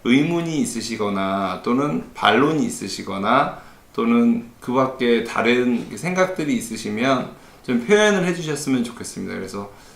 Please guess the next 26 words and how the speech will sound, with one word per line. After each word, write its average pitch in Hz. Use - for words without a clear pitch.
가능하시면 107
구독 117
좀 113
부탁드리겠고 98
그다음에 107
거기에 107
딸려서 113
뭐 98
괜찮았다 131
그러면 120
좋아요도 110
한번 113
눌러주시고 98
또 110
학습과 175
관련되고 123
좀 127
새로운 185
트렌드에 185
맞는 120
다양한 123
소스들이 139
저희는 110
연구를 104
하기 143
때문에 113